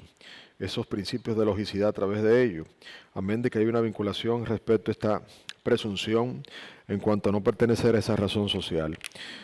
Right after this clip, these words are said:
Por lo cual el tribunal necesariamente tiene que observar esto a los fines de concatenarlo con el tipo penal establecido en el artículo dos, numeral once, prestanombre, la figura de prestanombre a la ley de lavado de activos,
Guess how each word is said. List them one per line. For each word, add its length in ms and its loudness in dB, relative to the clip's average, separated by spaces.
Por 140 4
lo 100 6
cual 240 8
el 100 8
tribunal 600 4
necesariamente 760 4
tiene 260 4
que 80 4
observar 380 6
esto 260 4
a 20 0
los 100 -4
fines 180 0
de 60 6
concatenarlo 680 2
con 360 -2
el 240 2
tipo 240 2
penal 340 6
establecido 480 4
en 60 6
el 60 6
artículo 440 0
dos, 300 2
numeral 320 4
once, 400 0
prestanombre, 800 2
la 100 2
figura 300 2
de 80 6
prestanombre 680 2
a 20 6
la 80 6
ley 80 6
de 60 8
lavado 240 6
de 80 6
activos, 580 2